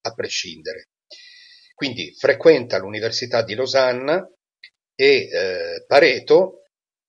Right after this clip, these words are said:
che vede in Mussolini un grande statista, lo inciterà a prendere il potere e a organizzare la marcia su Roma,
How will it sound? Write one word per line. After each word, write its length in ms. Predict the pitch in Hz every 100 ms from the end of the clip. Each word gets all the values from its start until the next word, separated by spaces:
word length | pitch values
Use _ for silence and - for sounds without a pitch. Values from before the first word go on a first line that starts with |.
| _ _
che 440 | - 131 131 -
vede 320 | 98 139 147 127
in 160 | 110
Mussolini 760 | 110 98 - 117 131 107 92 90
un 400 | 87 95 87 87 90
grande 440 | 110 156 151 117
statista, 760 | - 104 101 82 - - 147 165 _ _ - - _
lo 200 | 139 170
inciterà 840 | 156 160 - 180 214 180 135 160 -
a 140 | - -
prendere 380 | 175 151 123 107
il 100 | -
potere 680 | 175 135 107 95 120 - _ _ _
e 220 | - 165 147
a 120 | 117
organizzare 720 | 139 151 202 233 - 127 139
la 120 | 135
marcia 360 | 113 107 - 113
su 200 | - 107
Roma, 440 | 85 85 92